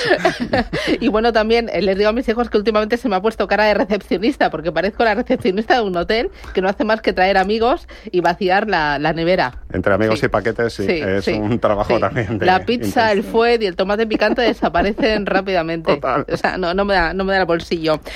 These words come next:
Speaker 1: Bueno, Juan Ramón Caridad es director de clientes estratégicos de Pictet Asset Management en Iberia y Latinoamérica. Oye, enseguida vamos con la Reserva Federal de Estados Unidos.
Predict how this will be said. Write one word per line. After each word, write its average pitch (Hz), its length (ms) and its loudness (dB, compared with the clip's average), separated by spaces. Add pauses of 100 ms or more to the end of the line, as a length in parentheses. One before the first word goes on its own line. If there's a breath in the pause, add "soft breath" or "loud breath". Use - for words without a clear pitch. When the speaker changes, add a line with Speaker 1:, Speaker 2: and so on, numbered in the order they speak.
(240 loud breath)
Speaker 1:
Bueno, 190 160 0
Juan 190 180 0
Ramón 190 240 0
Caridad 202 400 2
es 202 100 -2
director 185 340 -2
de 190 100 0
clientes 190 420 -4
estratégicos 185 800 0
de 160 100 -2
Pictet 185 380 -2
Asset 170 240 -2
Management 175 500 0 (280 loud breath)
en 156 120 -2
Iberia 170 280 2
y - 20 0
Latinoamérica. 156 720 0 (380 loud breath)
Oye, 247 200 4
enseguida 247 320 0
vamos 294 240 2
con 269 300 0
la 180 160 -2
Reserva 196 260 -2
Federal 226 300 0
de 220 60 0
Estados 196 400 -4
Unidos. 180 380 0